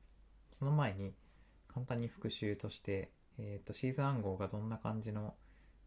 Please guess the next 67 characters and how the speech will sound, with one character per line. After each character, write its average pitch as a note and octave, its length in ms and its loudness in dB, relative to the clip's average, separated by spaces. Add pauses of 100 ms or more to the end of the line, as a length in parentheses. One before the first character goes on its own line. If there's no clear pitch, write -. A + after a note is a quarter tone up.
(140)
暗 G2+ 200 -2
号 G2+ 160 2
だ G2 60 4
っ - 100 -4
た G#2 100 -4
か - 120 -6
っ G#2 60 -6 (140)
て - 80 -6
い A2+ 80 -6
う - 100 -8
話 - 320 -8
を - 40 -4
ち - 140 -10
ょ - 20 -8
っ - 100 -20
と - 100 -8
し - 140 -14
て - 80 -6
お-、 G2+ 140 -6 (560)
お G2+ 80 -6
き G2 160 -4 (100)
ま G2 220 -2
す。 - 180 -14 (640)
シ - 180 2
ー D3+ 40 4
ザ E3 100 6
ー - 40 8
暗 D3+ 180 8
号 F#2+ 240 0
は、 G2 260 4 (640)
う A2+ 40 -2
ん G2+ 200 -2
と、 G2+ 400 0 (1160)
ま A2+ 100 4
あ、 - 20 4
ア A2 60 4
ル B2+ 60 0
フ D3+ 100 2
ァ - 20 6
ベ D3 80 6
ッ D3 60 -2
ト - 80 0
で G2 120 0
書 - 80 -6
か G2+ 120 -2
れ F#2+ 80 -4
た - 220 -8 (600)
文 A2 160 2
章 G2 200 -4
を、 G#2 360 -4 (640)
え G2 540 -2
ー、 A2+ 60 -16 (580)
誰 A2+ 160 0
か G2+ 80 -4
に F#2+ 80 -4
送 F#2+ 180 -4
り G2+ 80 0
た G2+ 140 -2
い G2 60 0
ん F#2+ 60 -4
だ F2+ 100 -6
け - 100 -4
ど、 F#2+ 260 0 (800)
そ - 100 -6
の B2 120 0
間 B2 200 2
に A#2 220 -2